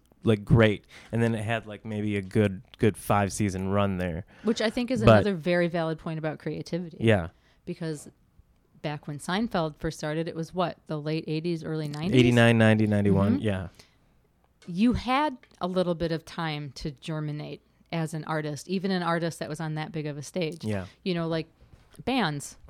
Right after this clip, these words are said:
Speaker 2: they were
Speaker 1: Mm-hmm.
Speaker 2: able to put out a couple albums and then have their third album be, like, a big hit or whatever.
Speaker 1: Yeah.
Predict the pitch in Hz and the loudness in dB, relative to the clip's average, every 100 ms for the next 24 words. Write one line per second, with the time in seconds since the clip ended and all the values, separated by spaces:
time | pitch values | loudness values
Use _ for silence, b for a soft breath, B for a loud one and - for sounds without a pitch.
0 | - 175 143 139 131 135 113 196 208 196 | -16 0 2 4 4 4 4 2 0 -4
1 | - 185 - 208 - 233 277 - - - | -6 0 2 0 -2 -2 -2 -4 -10 -6
2 | 180 170 160 - 165 156 160 151 156 - | -4 -2 -4 -4 -6 -4 -6 -8 -10 -8
3 | 160 160 160 156 151 - 175 151 160 151 | -8 -8 -8 -8 -10 -10 -8 -4 -4 -4
4 | 180 165 156 147 151 147 151 151 151 147 | -4 -4 -4 -6 -6 -8 -8 -8 -10 -8
5 | 156 147 156 156 156 156 156 156 110 107 | -8 -4 -6 -4 -6 -6 -8 -4 -2 -2